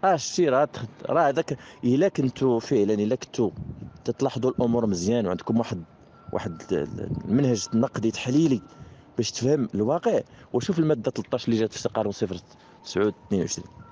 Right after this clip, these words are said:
وشوف الماده سبعة وتسعود اللي تتهضر الاجر المتغير، وشوف كل ما دارت التعديل ديالها وغا بزز، وشوف واش، آه، فهمتي. ديك الساعه قول لي راه جايين بنيه حسنه انهم يديروا، يديروا، يديروا.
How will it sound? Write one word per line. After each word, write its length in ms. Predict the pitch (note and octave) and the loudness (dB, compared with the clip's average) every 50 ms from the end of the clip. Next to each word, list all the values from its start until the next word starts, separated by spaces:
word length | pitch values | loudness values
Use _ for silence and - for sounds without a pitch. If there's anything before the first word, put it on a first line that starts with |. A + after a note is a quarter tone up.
| - - - - - - - - | -20 -20 -20 -20 -20 -8 -4 -4
وشوف 200 | C3 C3 E3+ E3+ | -2 0 2 2
الماده 260 | E3+ E3 C3 B2+ D#3 | 2 2 2 0 -2
سبعة 220 | - - F2+ G2 | -2 0 0 2
وتسعود 280 | A#2+ B2+ - - G#2 A2 | 2 0 0 0 0 0
اللي 120 | A2+ B2 | 0 0
تتهضر 360 | A#2 - G#2+ F#2+ F2+ E2 F#2+ F2+ | 0 -2 -2 -2 -2 -2 -2 -2
الاجر 300 | F#2 - G#2+ F2+ F2+ E2+ | -2 -2 -2 -2 -2 -2
المتغير، 540 | F2 F2 - E2 D#2+ - - - - - - - - - - - - - - - - - | -2 -2 -4 -6 -8 -8 -10 -14 -16 -18 -20 -20 -20 -20 -20 -20 -20 -20 -20 -10 -6 -4
وشوف 240 | A#2+ - G3+ F3+ | -2 0 0 2
كل 120 | - F#3+ E3+ | 2 2 2
ما 80 | D#3+ | 2
دارت 240 | C3+ G#2+ C3 B2+ A2 | 2 2 0 -2 -2
التعديل 440 | - - - E2 E2 F2 A2 A2+ F#2+ | -4 -8 -6 -4 -2 0 0 0 2
ديالها 300 | G2+ A#2 G#2+ G2+ G#2+ C3 | 2 0 2 2 2 0
وغا 220 | C3+ G#2 G2+ C3 | 0 2 2 0
بزز، 520 | C3 G#2+ F#2 - - D#3+ F#3 - - - - - - - - - - - - - - - | 0 -2 -4 -2 -2 -2 -2 -2 -6 -14 -16 -18 -20 -20 -20 -20 -20 -20 -20 -16 -8 -4
وشوف 460 | G#2 G2+ - - D3+ A#2+ - - - - - - - - - - - - - - | -4 -2 0 0 0 0 -2 -4 -16 -20 -20 -20 -20 -20 -20 -20 -20 -20 -12 -4
واش، 520 | G2 G#2+ B2+ D3 D#3 C3+ - - - G#2+ - - - - - - | 0 2 4 4 2 0 -4 -8 -8 -8 -10 -10 -12 -10 -4 0
آه، 300 | G#2 G#2+ G3 F2+ A1+ - | 2 4 4 4 2 0
فهمتي. 420 | - A#2 G#2+ - - - - - - - - - - - - - - - - - - - - - | -2 -4 -4 -4 -6 -10 -14 -16 -18 -20 -20 -20 -20 -20 -20 -20 -20 -20 -20 -20 -20 -10 -6 -6
ديك 80 | A#2 | -4
الساعه 340 | - - - B2+ C3+ E3 E3 | -4 -2 -2 0 0 0 2
قول 140 | B2+ B2+ A#2+ | 2 2 2
لي 220 | A#2 B2 C3+ C3+ | 4 4 4 4
راه 100 | B2+ A#2 | 4 2
جايين 340 | G2+ A2+ B2 B2 C3 A#2+ G2+ | 2 2 2 2 2 2 2
بنيه 280 | G#2 G#2 G#2 G#2 G#2 G#2+ | 2 4 4 4 2 2
حسنه 420 | - A2 G2+ - G#2+ G2+ G2+ A#2 | 0 -2 -2 0 0 0 2 0
انهم 520 | - - G#2+ G2 F#2+ F#2 F#2 G#2 G#2 G2 | 0 0 0 0 2 2 2 2 2 2
يديروا، 380 | F#2 E2 E2+ F2+ F2+ F#2+ G2 F2+ | 0 0 0 0 2 2 2 2
يديروا، 280 | D#2+ D#2 F2+ E2+ E2+ F2 | 0 0 -2 -2 -2 -4
يديروا. 240 | - - D#3 - | -8 -14 -18 -20